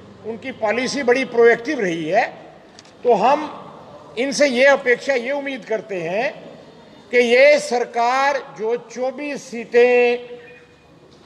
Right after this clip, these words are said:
constitution में reserve की गई हैं, जो कि बाद में अभी amend भी किया है इन्होंने, रीऑर्गेनाइज-, state reorganization Act two zero one nine के तहत,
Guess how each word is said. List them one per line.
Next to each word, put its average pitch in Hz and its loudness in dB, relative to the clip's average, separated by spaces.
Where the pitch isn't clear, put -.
constitution 226 0
में 214 0
reserve 220 4
की 254 -6
गई 226 -2
हैं, 247 -4
जो 208 -2
कि 240 0
बाद 214 0
में 240 -2
अभी 233 0
amend 262 0
भी 269 -4
किया 220 -4
है 220 2
इन्होंने, 220 -4
रीऑर्गेनाइज-, 208 -4
state 202 -4
reorganization 202 -2
Act 196 -6
two 190 -10
zero 190 -6
one 180 -2
nine 190 -4
के 196 -2
तहत, 214 0